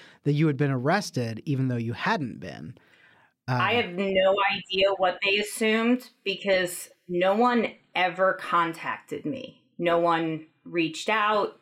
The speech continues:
Speaker 2: No one left me a message to ask a question. So I'm not going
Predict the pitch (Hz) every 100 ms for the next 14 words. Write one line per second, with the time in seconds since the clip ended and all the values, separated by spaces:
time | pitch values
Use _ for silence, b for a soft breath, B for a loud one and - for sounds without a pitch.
0 | - 175 165 165 160 165 165 156 - 165
1 | 160 165 160 160 175 156 - - 151 147
2 | - 160 - 165 170 - 220 233 233 233
3 | - 175 170 B B B B 208 226 220
4 | 196 185 208 185 175 175 170